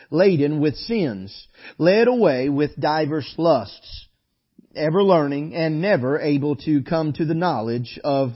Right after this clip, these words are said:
the truth." And so with these seven verses read tonight, we will start part number ten of our series of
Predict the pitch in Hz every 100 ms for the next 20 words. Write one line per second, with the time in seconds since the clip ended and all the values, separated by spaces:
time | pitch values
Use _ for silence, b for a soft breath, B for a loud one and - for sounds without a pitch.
0 | - 139 - 220 139 - - _ _ _
1 | b b 185 190 - 208 185 190 196 165
2 | - 170 240 247 196 - - - 220 190
3 | 185 175 180 151 196 170 180 151 - 165
4 | 185 190 139 - 156 147 151 151 156 156
5 | 180 165 156 151 143 131 b b _ -
6 | - 185 196 190 - - 180 180 175 _
7 | 160 165 151 151 135 - - 226 175 127
8 | 127 143 151 139 139 127 - 208 147 127
9 | 139 123 139